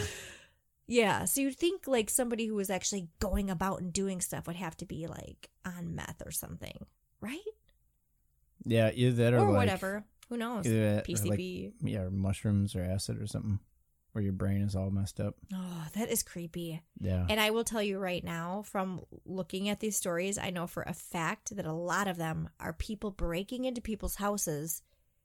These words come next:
Speaker 1: and doing weird stuff.
Speaker 2: I don't know why. I was just thinking about that scene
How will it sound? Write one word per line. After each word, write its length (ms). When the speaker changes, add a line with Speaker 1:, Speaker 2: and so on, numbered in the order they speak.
Speaker 1:
and 180
doing 300
weird 260
stuff. 400
Speaker 2:
I 80
don't 100
know 100
why. 340
I 140
was 180
just 200
thinking 280
about 260
that 340
scene 640